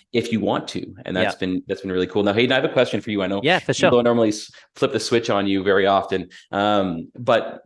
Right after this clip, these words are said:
Speaker 1: I noticed that when you started the podcast, it was only a couple months after you actually started in with
Speaker 2: Mm.
Speaker 1: Foodpack.
Speaker 2: Mm-hmm.
Speaker 1: Uh, now, it was Foodpack, like, was this a passion for you? Like, like,
Speaker 2: The
Speaker 1: how did you
Speaker 2: podcast itself?
Speaker 1: No, the, the working with Foodpack and kind of,
Speaker 2: Foodpack,
Speaker 1: like,
Speaker 2: yeah.
Speaker 1: flexible packaging.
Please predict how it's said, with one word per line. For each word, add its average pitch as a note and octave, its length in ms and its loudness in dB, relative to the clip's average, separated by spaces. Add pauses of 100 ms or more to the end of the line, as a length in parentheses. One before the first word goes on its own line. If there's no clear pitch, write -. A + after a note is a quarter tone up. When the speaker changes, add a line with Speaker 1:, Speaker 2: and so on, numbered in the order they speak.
Speaker 1:
I C3 120 0
noticed F3 340 0
that G#2+ 240 2
when A2 100 -6
you G#2+ 100 -6
started G#2 360 -2
the - 80 -6
podcast, E2+ 680 -8
it - 60 -6
was F#2+ 160 -2
only G#2+ 180 0
a F2+ 40 -2
couple F#2+ 280 -4
months F2+ 260 -4
after F2 260 -4
you F2 100 -4
actually E2+ 240 -8
started E2+ 320 -4
in E2+ 100 -8
with E2 80 -10
Speaker 2:
Mm. A2+ 240 -8
Speaker 1:
Foodpack. - 180 -8 (280)
Speaker 2:
Mm-hmm. A#2+ 200 -12
Speaker 1:
Uh, E2+ 400 2
now, F#2+ 260 0
it F2+ 180 -4
was G2+ 160 -4
Foodpack, G#2 640 -4 (100)
like, F2 300 -8
was F#2+ 180 -4
this G2 160 -2
a E2+ 60 -6
passion - 420 -8
for A#2+ 180 -4
you? A3 400 -8
Like, F#2 280 -4 (100)
like, - 160 -4
Speaker 2:
The C3+ 80 4
Speaker 1:
how B2 140 6
did B2+ 100 4
you C#3+ 80 4
Speaker 2:
podcast C#3+ 160 4
itself? C#3+ 480 0 (240)
Speaker 1:
No, F#3+ 180 4
the, A#2+ 120 4
the A2+ 160 4
working C3 320 2
with A#2 240 -2
Foodpack B2 420 -2
and D#3+ 120 0
kind - 40 0
of, - 60 0
Speaker 2:
Foodpack, E3+ 80 4
Speaker 1:
like, - 160 -2
Speaker 2:
yeah. D3 140 4
Speaker 1:
flexible C#3 220 -4
packaging. A2 480 -6